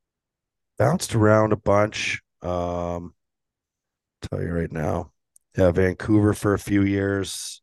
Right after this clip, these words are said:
in their system. He's been in and out of the lineup, up and down from the minors. Spent the last three years between Vancouver and Abbotsford.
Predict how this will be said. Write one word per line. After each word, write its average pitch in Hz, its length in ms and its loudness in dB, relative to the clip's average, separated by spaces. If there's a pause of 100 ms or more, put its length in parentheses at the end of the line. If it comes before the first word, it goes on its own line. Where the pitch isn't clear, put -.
(120)
in 95 140 -8
their 92 360 -2
system. 90 680 -8 (880)
He's - 80 -18
been - 220 -10
in 107 100 -2
and 98 120 2
out 92 160 4
of 87 60 2
the 82 60 2
lineup, 82 440 0 (180)
up 92 220 -4
and 90 120 -6
down 87 360 -4
from 87 100 -16
the 82 80 -10
minors. 82 480 -4
Spent 87 200 -6
the 80 100 -2
last - 720 0 (1120)
three - 560 2
years 104 460 4
between 95 420 -6
Vancouver 92 600 -4
and 85 80 -6
Abbotsford. 87 760 -4